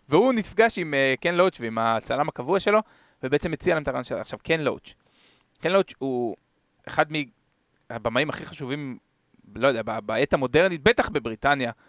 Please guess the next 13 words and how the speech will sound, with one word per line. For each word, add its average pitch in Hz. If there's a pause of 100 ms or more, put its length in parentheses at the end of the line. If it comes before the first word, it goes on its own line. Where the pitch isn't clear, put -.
(280)
הוא, 135
אה, 135
בשנות 156
השישים, 151
שבעים, 151
הוא 123
יצר 143
כמה 151
סרטים 143
בריטיים 147 (340)
שנמצאים 107
תמיד 127
בטופ 127